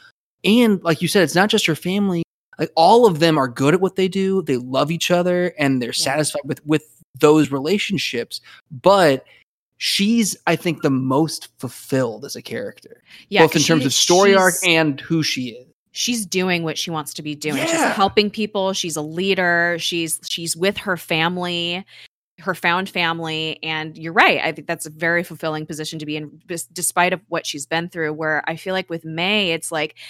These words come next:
Speaker 2: shield has just brought her pain
Speaker 1: Yeah,
Speaker 2: over
Speaker 1: everyone
Speaker 2: and
Speaker 1: else,
Speaker 2: over.
Speaker 1: their fulfillment keeps getting taken from them. It's like a
Speaker 2: Yeah.
Speaker 1: carrot on a goddamn stick. Like, the
Speaker 2: Yeah.
Speaker 1: closest people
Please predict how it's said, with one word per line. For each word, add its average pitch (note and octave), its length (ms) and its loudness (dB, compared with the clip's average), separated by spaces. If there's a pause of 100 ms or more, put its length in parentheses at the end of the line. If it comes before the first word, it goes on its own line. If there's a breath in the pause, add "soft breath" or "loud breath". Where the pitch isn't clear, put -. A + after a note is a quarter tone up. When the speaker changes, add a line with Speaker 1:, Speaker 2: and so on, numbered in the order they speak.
(160 loud breath)
Speaker 2:
shield G3+ 380 -2
has F3+ 160 -6
just D#3+ 220 -10
brought D3+ 180 -4
her C#3+ 140 -10
pain C#3+ 640 -12 (320)
Speaker 1:
Yeah, - 100 -8
Speaker 2:
over F3 160 0
Speaker 1:
everyone G3+ 440 2
Speaker 2:
and F#3+ 100 -2
Speaker 1:
else, G3 180 -2
Speaker 2:
over. D3+ 560 -2
Speaker 1:
their E3 100 6
fulfillment F3 640 2
keeps - 220 -8
getting D3+ 240 0
taken C#3+ 420 0
from A#2+ 320 -8
them. F#2 220 -14 (180)
It's D3 140 -4
like C3+ 100 -2
a - 20 -2 (100)
Speaker 2:
Yeah. - 60 -8
Speaker 1:
carrot E3 280 2
on C3+ 100 -2
a A#2+ 60 -8
goddamn C3 460 -6
stick. - 520 -4 (220 loud breath)
Like, B2+ 140 -2
the E3 60 2
Speaker 2:
Yeah. - 60 -8
Speaker 1:
closest F#3+ 440 4
people D3 560 0